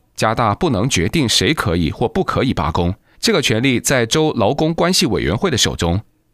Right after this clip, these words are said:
他还指出，劳工法明确规定，当罢工诉求没有在合约中时，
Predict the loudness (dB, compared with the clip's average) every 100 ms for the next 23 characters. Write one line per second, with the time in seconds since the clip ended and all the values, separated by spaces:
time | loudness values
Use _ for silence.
0 | _ 0 2 2 0 2 0 -2 -6 0
1 | 0 2 0 0 0 0 -2 -2 -2 0
2 | -2 -2 -12 _ -2 0 2 0 2 0
3 | 2 2 0 0 0 0 0 -2 0 0
4 | 0 0 0 2 0 -2